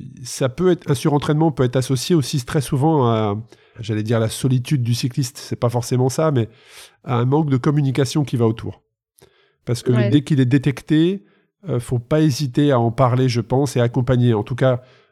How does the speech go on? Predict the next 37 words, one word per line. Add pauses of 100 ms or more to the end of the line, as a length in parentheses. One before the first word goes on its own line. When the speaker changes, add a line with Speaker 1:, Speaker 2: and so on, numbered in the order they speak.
(160)
Speaker 1:
moi,
c'est
l'expérience
que
je
peux
avoir,
puisque
ça
m'a (160)
complètement,
mais
ça
m'a,
euh, (200)
ma
saison
était (100)
terminée
avant
même
d'avoir
débuté,
en
fait. (1040)
Speaker 2:
Ça
ne
m'étonne
Speaker 1:
Complètement.
Speaker 2:
pas.
Je
pense
qu'il
faut
après,
ensuite,
euh,